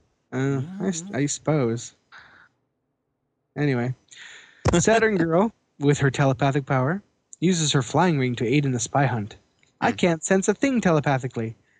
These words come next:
Speaker 1: The spies must be shielding their thoughts in some manner." Suddenly, Peril materializes right beside her.
Speaker 2: Peril.
Speaker 1: This girl,
Speaker 4: No.
Speaker 1: <laughs> Zoom. "This girl Legionnaire will tell us what we want to know. I have her."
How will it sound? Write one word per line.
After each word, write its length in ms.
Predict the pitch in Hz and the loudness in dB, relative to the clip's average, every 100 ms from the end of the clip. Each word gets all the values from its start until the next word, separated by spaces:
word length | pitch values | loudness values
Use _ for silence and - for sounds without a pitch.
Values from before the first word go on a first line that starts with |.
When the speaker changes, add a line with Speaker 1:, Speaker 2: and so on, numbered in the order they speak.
| _ | _
Speaker 1:
The 60 | 139 | -8
spies 300 | - 175 160 | 0 2 2
must 200 | 147 180 | 0 -2
be 80 | 135 | -4
shielding 380 | - 190 170 139 | 2 4 4 0
their 100 | 123 | -4
thoughts 340 | - 165 - | -2 -4 -4
in 80 | 127 | -8
some 220 | 117 113 | -6 -6
manner." 340 | 113 107 107 - _ _ _ _ _ _ _ _ - _ _ | -4 -6 -8 -12 _ _ _ _ _ _ _ _ -20 _ _
Suddenly, 380 | - 175 165 127 | -2 0 0 -2
Peril 320 | 113 220 220 | 0 4 4
materializes 840 | 180 175 294 269 240 202 147 147 156 | 2 0 0 2 2 2 -2 -4 -4
right 140 | 233 | -4
beside 320 | 208 226 220 | -2 -2 0
her. 260 | 147 104 - _ - | -2 -6 -12 _ -8
Speaker 2:
Peril. 300 | 262 240 240 | -2 0 0
Speaker 1:
This 160 | 185 | -2
girl, 220 | - 170 160 | -4 -10 -4
Speaker 4:
No. 380 | 180 160 131 113 120 _ | 0 0 0 -4 -10 _
Speaker 1:
<laughs> 280 | _ _ - | _ _ -12
Zoom. 400 | 165 160 165 160 - _ _ _ _ _ _ _ _ _ | -6 -4 -4 -6 -12 _ _ _ _ _ _ _ _ _
"This 120 | 180 | -8
girl 240 | - 151 151 | -4 0 2
Legionnaire 320 | 143 147 147 | 2 0 0
will 120 | 147 | 0
tell 160 | 143 175 | 2 2
us 120 | 160 | 2
what 100 | 175 | -2
we 40 | 170 | 0
want 200 | 156 160 | 0 0
to 60 | |
know. 280 | 160 170 175 - | 2 2 0 -4
I 200 | 151 147 | -4 -2
have 260 | 147 151 139 | 0 -2 -2
her." 420 | 143 131 110 | -4 -6 -10